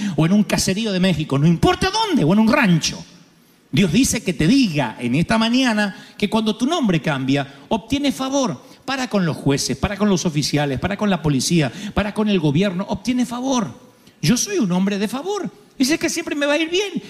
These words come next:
Puede subir Hitler resucitado a gobernar. No tengo problema. Porque yo sé que lo que decidan para los demás a mí no me va a tocar, porque mi nombre fue cambiado,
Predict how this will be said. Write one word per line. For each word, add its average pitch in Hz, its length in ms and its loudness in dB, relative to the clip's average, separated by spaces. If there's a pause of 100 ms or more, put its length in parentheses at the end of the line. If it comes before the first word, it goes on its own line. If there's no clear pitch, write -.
(140)
Puede 302 240 -2
subir 277 340 0
Hitler 254 400 0
resucitado 202 680 0
a 196 40 2
gobernar. 214 500 0 (220)
No 277 120 -2
tengo 320 200 -2
problema. 339 520 0 (600)
Porque 240 220 0
yo 277 120 0
sé 269 180 -2
que 285 140 -2
lo 247 160 2
que 233 140 -2
decidan 277 480 -2
para 226 160 0
los 220 100 2
demás 254 360 0
a 208 100 -2
mí 294 160 2
no 339 100 -2
me 233 140 2
va 254 80 -2
a 302 80 -8
tocar, 202 400 -2 (220)
porque 233 280 0
mi 240 120 4
nombre 320 400 -2
fue 240 180 -2
cambiado, 220 720 2